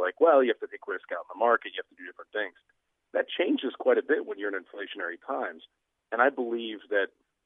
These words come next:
you know, over the next six, twelve months, we're gonna see rates increase even more. So I believe there will be a, a very definite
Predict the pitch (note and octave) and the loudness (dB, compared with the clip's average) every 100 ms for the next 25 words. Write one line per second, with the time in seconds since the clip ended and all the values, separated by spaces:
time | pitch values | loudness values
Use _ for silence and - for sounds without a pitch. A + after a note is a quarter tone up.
0 | _ - F2+ - A2 G#2+ G2 G2+ G#2+ - | _ -16 -10 -6 -2 -2 0 0 0 -2
1 | - _ _ _ _ - - A2 - - | -20 _ _ _ _ -14 -4 -4 -6 -6
2 | A2 F#2+ F2 A#2 A#2 - G2 G2+ - G2 | -2 -2 0 0 0 -4 -6 -6 -6 -4
3 | F#2 F#2 F2+ - G2 - F#2 E2+ F2+ E2 | -2 -2 -4 -12 -12 -6 -8 -6 -10 -10
4 | E2 F2 A#2 G2+ D#2 - _ _ - - | -8 0 4 4 2 -8 _ _ -2 0
5 | - A#2 B2 D3+ A2 G2+ A2 B2+ B2 G2+ | 2 2 4 6 4 4 4 2 2 0
6 | - G2+ F2+ D#2 G2 C3+ A2+ F2+ _ _ | -2 -4 -6 0 4 6 4 -2 _ _
7 | _ - A2+ - F#2+ E2 | _ 2 2 2 -8 -14